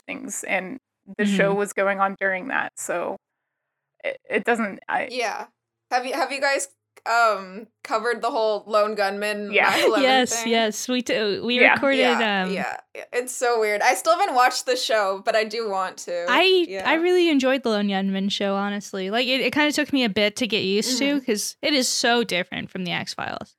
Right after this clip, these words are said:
Speaker 2: which I think is
Speaker 3: Yeah.
Speaker 2: good, but it is
Speaker 3: Yeah.
Speaker 2: just, like, suddenly it's, like, all funny. And, like, even the Lone Gunmen themselves, like, it's so bizarre to see them, like,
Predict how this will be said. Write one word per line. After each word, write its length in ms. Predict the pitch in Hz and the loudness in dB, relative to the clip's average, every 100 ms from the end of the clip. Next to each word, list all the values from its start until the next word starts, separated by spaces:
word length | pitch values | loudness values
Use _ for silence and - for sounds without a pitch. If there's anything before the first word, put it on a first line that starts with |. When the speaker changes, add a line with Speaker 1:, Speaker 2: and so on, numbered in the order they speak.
| _ _ _ _ _ | _ _ _ _ _
Speaker 2:
which 120 | 262 | 2
I 80 | 349 | 4
think 160 | 403 392 | 6 6
is 120 | 285 | 6
Speaker 3:
Yeah. 100 | 214 | 6
Speaker 2:
good, 340 | 254 240 208 | 4 4 2
but 140 | 233 233 | 0 0
it 120 | 247 | 2
is 200 | 262 262 | 2 2
Speaker 3:
Yeah. 60 | - | 0
Speaker 2:
just, 180 | - | 0
like, 160 | 240 214 | -2 -2
suddenly 340 | - 262 269 247 | 0 0 0 -2
it's, 140 | - | 0
like, 160 | 226 - | -2 0
all 260 | 196 208 | 0 0
funny. 460 | 220 254 233 240 240 | -2 -2 0 0 -4
And, 140 | 233 | -4
like, 140 | 277 - - - | -4 -6 -14 -4
even 200 | 349 453 | 0 2
the 120 | 453 339 | 2 2
Lone 160 | 311 | 2
Gunmen 380 | 262 254 285 285 | 2 2 0 -2
themselves, 600 | 269 220 - 208 214 208 | -2 -2 0 0 0 0
like, 120 | 214 | -2
it's 160 | 240 - | -2 -2
so 320 | - 262 302 | 0 2 2
bizarre 560 | 285 277 220 190 208 208 | 0 0 2 2 2 2
to 140 | 233 | 0
see 240 | - 233 214 | -2 -2 0
them, 180 | 208 208 | 0 0
like, 220 | 196 | -2